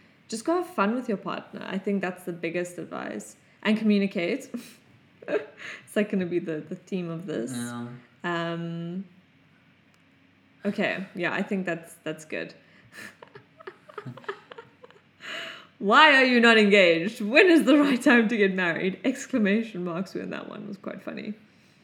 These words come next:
Speaker 1: Um, I can't answer that.
Speaker 2: Uh, also, the
Speaker 1: Um,
Speaker 2: right time's when the right time is.
Speaker 1: Yeah. And when is the right time to get married? I think
Speaker 2: When you feel is the right time.
Speaker 1: Yeah. And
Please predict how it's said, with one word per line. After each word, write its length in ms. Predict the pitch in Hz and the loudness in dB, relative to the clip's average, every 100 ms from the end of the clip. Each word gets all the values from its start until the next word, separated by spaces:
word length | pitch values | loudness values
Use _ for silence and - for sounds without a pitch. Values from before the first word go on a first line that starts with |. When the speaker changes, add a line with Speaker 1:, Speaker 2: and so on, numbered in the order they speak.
| _ _ _ _ - | _ _ _ _ -6
Speaker 1:
Um, 840 | 185 185 185 180 180 180 180 214 - _ _ _ - | -2 0 -2 -4 -6 -6 -6 -8 -10 _ _ _ -8
I 60 | |
can't 300 | 208 214 185 | -4 0 0
answer 320 | 160 180 175 151 | 0 -4 -6 -6
that. 400 | 160 196 - - | -6 -6 -8 -10
Speaker 2:
Uh, 300 | 117 110 101 | -8 -8 -8
also, 560 | 117 120 - 110 104 104 - _ _ _ - | -10 -12 -14 -14 -12 -14 -20 _ _ _ -10
the 60 | 180 | -6
Speaker 1:
Um, 380 | 175 165 165 | -6 -6 -6
Speaker 2:
right 200 | 165 120 | -4 -4
time's 300 | - 131 120 | -2 -6 -6
when 180 | 127 123 | -10 -10
the 80 | 117 | -8
right 200 | 117 117 | -8 -10
time 220 | 120 120 | -10 -12
is. 220 | 123 196 185 | -12 -10 -6
Speaker 1:
Yeah. 480 | 180 170 160 - 208 - _ _ | -2 -2 -4 -6 -10 -12 _ _
And 180 | - 202 | -2 2
when 160 | 202 196 | 2 2
is 120 | 202 | 0
the 80 | 202 | -2
right 220 | 185 185 | -2 -2
time 220 | 202 185 | -2 -4
to 80 | 190 | -4
get 160 | 190 170 | -6 -4
married? 440 | 165 165 170 175 | -2 -2 -2 -4
I 100 | 175 | -8
think 460 | 180 175 175 170 - _ _ _ _ _ _ - | -8 -8 -10 -12 -18 _ _ _ _ _ _ -18
Speaker 2:
When 140 | 139 | -14
you 120 | 147 | -12
feel 220 | 147 190 165 | -10 -12 -10
is 120 | 117 | -12
the 60 | - | -14
right 200 | 107 - | -16 -18
time. 300 | - - - | -20 -20 -16
Speaker 1:
Yeah. 560 | 202 208 202 190 185 190 - | -6 -2 0 -2 -4 -6 -6
And 160 | 247 240 | -6 -6